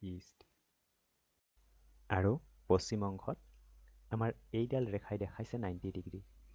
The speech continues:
গতিকে অকণমান আগত টু ডিগ্ৰী মানৰ ডিফাৰেঞ্চ যদি ধৰোঁ, এইটি নাইন ডিগ্ৰী ৱেষ্ট, আ, ইষ্ট, ৰাইট? এইটি নাইন ডিগ্ৰী টু নাইণ্টি ছিক্স ডিগ্ৰী ইষ্ট। গতিকে এবাৰ আমি প্ৰশ্নটো চাই লওঁ, ইয়াত কি কৈছে?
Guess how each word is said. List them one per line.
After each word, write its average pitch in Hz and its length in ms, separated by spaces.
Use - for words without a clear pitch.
গতিকে 107 300
অকণমান 127 480
আগত 104 240
টু 104 120
ডিগ্ৰী 98 260
মানৰ 95 240
ডিফাৰেঞ্চ 95 440
যদি 95 180
ধৰোঁ, 110 260
এইটি 101 240
নাইন 92 280
ডিগ্ৰী 95 320
ৱেষ্ট, 87 320
আ, - 80
ইষ্ট, - 360
ৰাইট? 120 240
এইটি 107 200
নাইন 101 200
ডিগ্ৰী 107 200
টু 127 120
নাইণ্টি 101 280
ছিক্স - 280
ডিগ্ৰী 120 300
ইষ্ট। 90 280
গতিকে 104 340
এবাৰ 107 280
আমি 120 180
প্ৰশ্নটো 95 340
চাই 101 280
লওঁ, 104 140
ইয়াত 110 160
কি 113 120
কৈছে? 113 340